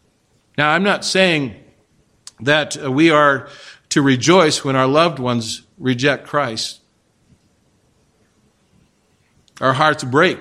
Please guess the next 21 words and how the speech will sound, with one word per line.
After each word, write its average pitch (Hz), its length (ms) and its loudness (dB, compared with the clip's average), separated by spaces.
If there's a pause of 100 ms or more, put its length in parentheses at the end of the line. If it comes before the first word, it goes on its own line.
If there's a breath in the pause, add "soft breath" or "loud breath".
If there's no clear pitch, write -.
when 120 520 -4
people 127 640 -4
reject 120 460 -4
the 113 100 -8
Lord 107 360 -8 (1800)
because 180 460 0
of 117 120 -4
th-, 123 180 -12
these 139 240 0
verses 120 500 -6
of 107 140 -10
Scripture. - 460 -8 (840)
'Cause 143 180 0
we 160 140 2
know 196 260 4
what's 156 240 0
gonna 156 220 -2
take - 340 -4
place 185 380 0
in 143 140 -2
their, 135 280 0